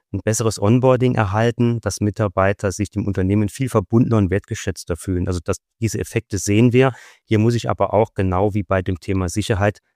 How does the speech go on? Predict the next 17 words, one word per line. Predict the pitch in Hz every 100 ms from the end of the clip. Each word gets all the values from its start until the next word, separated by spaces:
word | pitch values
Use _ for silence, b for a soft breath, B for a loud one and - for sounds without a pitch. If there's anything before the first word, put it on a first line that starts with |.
| _
Daten | 85 87 -
miteinander | 104 101 92 90 87
verbinden. | - 90 104 120 113 135 - _ _ _ _ _ _ -
Und | 101
ich, | 104 - _ _ _ _
was | 101 98
wir | - 95
sehr | 90 127
gut | 135 139 -
haben, | 110 110 113 - _ _ _ _ _ _ _ _
ist | - -
wirklich | 95 101 117 -
auch, | 107 98 101 101 - _ _
dass | - 95 92 - - _ _
wir | 101
genau | 90 87 87 85 127
identifizieren | - 135 127 117 101 107 - - 123 117